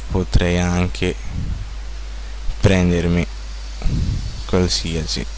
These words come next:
anche fare exchange. Vabbè, c'ho insufficienti carte, però avete capito che funziona. Quindi,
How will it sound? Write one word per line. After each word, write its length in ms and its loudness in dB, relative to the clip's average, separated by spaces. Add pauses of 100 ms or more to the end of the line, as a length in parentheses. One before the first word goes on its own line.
(1300)
anche 180 -2
fare 200 0
exchange. 840 0
Vabbè, 300 0 (280)
c'ho 120 6
insufficienti 760 2
carte, 460 0
però 240 -2 (1400)
avete 280 4
capito 600 2
che 140 6
funziona. 580 4 (1080)
Quindi, 380 2